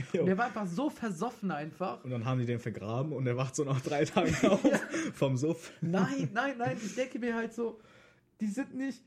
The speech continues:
Speaker 2: der ist halt, ich, ich bin der Meinung, der ist nie an den Nagel, äh, an, also der wurde nie angenagelt, sondern der wurde genagelt.
Speaker 1: Ach so, okay.
Speaker 2: Der wurde genagelt. Ich bin der Meinung, ich,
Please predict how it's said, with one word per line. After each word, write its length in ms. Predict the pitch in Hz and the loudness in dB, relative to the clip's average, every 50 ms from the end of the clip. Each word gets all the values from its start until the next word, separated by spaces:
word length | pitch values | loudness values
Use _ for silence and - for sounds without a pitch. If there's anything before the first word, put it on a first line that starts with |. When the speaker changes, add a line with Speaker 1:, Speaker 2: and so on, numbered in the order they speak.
| _ _ _ _ _ _ - | _ _ _ _ _ _ -10
Speaker 2:
der 280 | 190 165 - 214 202 | -8 -2 -2 -2 -2
ist 180 | - 247 - - | -2 -6 -4 -2
halt, 180 | 247 240 233 - | 0 0 -2 -2
ich, 180 | - 180 - - - | -6 -10 -10 -10 -10
ich 220 | - 277 - - - | -8 -8 -8 -8 -6
bin 80 | 240 | -4
der 80 | 208 202 | -2 0
Meinung, 240 | 190 196 190 190 180 | 0 0 0 -2 -2
der 140 | 175 147 151 | -4 -6 -6
ist 180 | 151 - - 156 | -8 -10 -8 -4
nie 260 | 185 208 233 220 - | -4 -2 -4 -4 -8
an 100 | - 165 | -8 -8
den 160 | 165 156 151 | -8 -8 -8
Nagel, 480 | 147 143 165 185 190 175 165 151 143 - _ _ _ _ _ _ | -6 -6 -4 -4 -2 0 -2 -2 -2 -6 _ _ _ _ _ _
äh, 60 | - 139 139 139 143 131 - - - | -16 -16 -14 -12 -12 -14 -14 -16 -18
an, 160 | - 147 127 - _ - | -18 -18 -18 -20 _ -10
also 200 | - 170 156 160 | -8 -6 -6 -4
der 160 | 151 170 170 160 | -2 -2 0 0
wurde 160 | 196 196 214 | 0 0 -2
nie 100 | 208 - | -4 -6
angenagelt, 640 | - 214 226 220 196 175 156 151 156 160 180 175 - | -4 -6 -4 -2 -2 -2 -2 -2 -2 -4 -4 -6 -6
sondern 220 | - 160 165 160 | -6 -4 -4 -2
der 160 | 151 151 131 | -2 -2 -2
wurde 180 | 165 269 269 - | -2 -4 -4 -4
genagelt. 520 | - 156 143 131 123 135 127 123 123 123 - _ _ _ _ - | -6 -6 -4 -4 -6 -6 -8 -10 -12 -14 -14 _ _ _ _ -12
Speaker 1:
Ach 80 | 120 | -10
so, 200 | - - 143 139 | -8 -4 -2 -2
okay. 300 | 123 107 - - 113 117 | -2 -2 -2 -4 -4 -4
Speaker 2:
Der 160 | 123 151 160 165 | -4 -6 -6 -2
wurde 200 | 233 339 381 370 | -2 -2 -2 -2
genagelt. 440 | - 190 180 - 147 147 151 156 165 | -4 -4 -4 -4 -6 -8 -8 -8 -10
Ich 140 | 190 - | -12 -12
bin 100 | - 240 | -12 -10
der 80 | 233 226 | -8 -6
Meinung, 180 | 220 233 247 240 - | -6 -6 -6 -8 -12
ich, 120 | 190 - | -14 -16